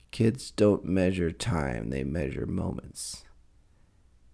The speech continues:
And this, the heart of this was to really capture a moment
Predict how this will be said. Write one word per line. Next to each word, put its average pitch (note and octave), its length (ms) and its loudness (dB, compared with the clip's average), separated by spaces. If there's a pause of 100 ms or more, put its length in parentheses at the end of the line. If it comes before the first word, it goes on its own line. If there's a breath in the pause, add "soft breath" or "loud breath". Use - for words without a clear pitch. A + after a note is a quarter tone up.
And D2 260 0
this, - 240 0
the - 160 -2
heart A#2 260 6
of D#2+ 200 2
this - 280 -2
was - 200 -8
to - 120 -8
really B2 600 4
capture A2+ 560 -2
a F#2 120 -2
moment F2 1000 -4